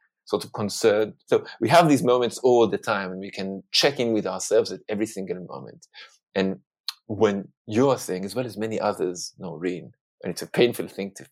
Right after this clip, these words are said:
feel, "I am not myself," eh, it is your very innate being, your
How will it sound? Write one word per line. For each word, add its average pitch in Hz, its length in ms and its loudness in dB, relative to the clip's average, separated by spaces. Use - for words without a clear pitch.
feel, 147 240 4
"I 101 100 2
am 95 120 -2
not 101 240 -6
myself," 113 680 0
eh, - 280 4
it - 160 -4
is 101 400 2
your 104 400 2
very 120 720 2
innate 101 640 -6
being, 104 380 2
your 92 180 -2